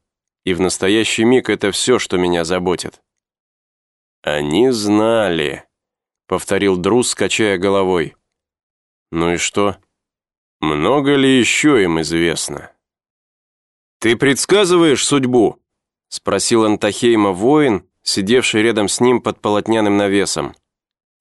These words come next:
Там же приютились ещё пятеро солдат из огня.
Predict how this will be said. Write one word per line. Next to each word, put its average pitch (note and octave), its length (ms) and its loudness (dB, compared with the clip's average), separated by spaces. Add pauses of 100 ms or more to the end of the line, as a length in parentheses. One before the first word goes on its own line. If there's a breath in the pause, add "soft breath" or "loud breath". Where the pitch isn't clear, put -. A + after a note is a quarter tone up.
(180)
Там B2+ 240 0
же A#2 140 0
приютились A#2 720 0
ещё G#2+ 460 -2
пятеро G#2 420 0
солдат G2 460 -2
из F2 140 -4
огня. F#2+ 460 -2